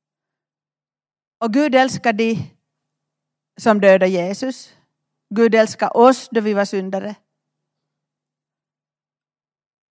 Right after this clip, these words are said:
Och han förväntar sig att, att vi ska älska på det här sättet. Och vi kan inte. Vi kan inte i oss själva. Vi måste låta Jesus leva i oss.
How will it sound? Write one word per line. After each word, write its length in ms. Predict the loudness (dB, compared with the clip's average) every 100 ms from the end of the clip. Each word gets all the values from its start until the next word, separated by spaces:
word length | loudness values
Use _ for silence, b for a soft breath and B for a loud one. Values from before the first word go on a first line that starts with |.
| _ _ _ _ -4
Och 80 |
han 160 | -2 0
förväntar 500 | 0 0 -2 -2 -4
sig 180 | -2 -2
att, 180 | -4 _ _
att 180 | -8 -6
vi 140 | -6 -6
ska 160 | -2
älska 280 | -2 -2 -6
på 80 | -2
det 80 | 2
här 160 | 0
sättet. 260 | 0 -6 -4
Och 60 |
vi 80 | 0
kan 320 | 4 4 4
inte. 220 | -2 -4 -14 _ _ _ _ _ _ _ _ _ _ _
Vi 120 | -2
kan 300 | 2 4 4
inte 220 | 0 2
i 60 | 0
oss 160 | 0 0
själva. 360 | -2 -2 -10 -16 _ _ _ _ _ _ _
Vi 100 | 2
måste 340 | 6 4 4
låta 240 | 0 0 0
Jesus 400 | -2 -4 -6 -6
leva 260 | -6 -6
i 80 | -10
oss. 260 | -12 -16